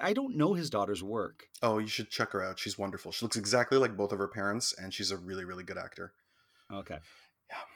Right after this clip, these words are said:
Speaker 2: It's hard to believe that the independent film revolution of the nineties would exist without John Sayles, who built a solid and admirable career of self-finance classics starting in the late seventies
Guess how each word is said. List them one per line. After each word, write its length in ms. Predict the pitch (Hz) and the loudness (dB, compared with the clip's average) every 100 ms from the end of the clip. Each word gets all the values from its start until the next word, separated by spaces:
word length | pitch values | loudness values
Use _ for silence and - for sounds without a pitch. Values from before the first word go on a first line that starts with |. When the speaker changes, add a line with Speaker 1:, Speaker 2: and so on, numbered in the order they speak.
| - - - _ _ _ _ - - - | -20 -20 -20 _ _ _ _ -14 -8 0
Speaker 2:
It's 140 | 151 | 12
hard 160 | 202 196 | 12 12
to 60 | 175 | 12
believe 320 | 175 175 135 | 10 10 10
that 100 | 127 | 8
the 140 | 135 | 8
independent 440 | 139 131 139 131 117 | 8 8 8 6 6
film 260 | 139 131 | 6 8
revolution 520 | 123 117 120 117 127 117 | 8 8 6 6 6 4
of 100 | 107 | 4
the 80 | |
nineties 580 | 113 113 123 131 131 120 | 4 6 6 6 4 4
would 140 | 113 107 | 4 2
exist 460 | 101 107 147 - | 2 4 4 2
without 320 | 113 110 98 | 2 2 0
John 480 | 95 110 110 117 123 | -2 0 2 0 0
Sayles, 560 | - 123 107 92 80 - | 0 2 2 0 0 0
who 120 | 113 | 0
built 340 | 95 110 135 - | 0 2 2 0
a 60 | 104 | 2
solid 500 | - - 113 123 117 | 4 6 6 4 2
and 160 | 107 107 | 0 0
admirable 500 | 101 101 104 101 98 | 0 0 0 0 -2
career 320 | 101 101 98 | 0 2 2
of 80 | - | 2
self-finance 640 | 107 107 - 104 101 95 | 0 0 0 0 0 -2
classics 480 | - 98 95 104 - | 0 0 0 0 0
starting 360 | - 98 101 101 | 0 0 -2 -2
in 80 | |
the 80 | 101 | 0
late 240 | 104 104 - | 0 0 2
seventies 600 | 151 156 104 92 101 | 4 4 2 0 -2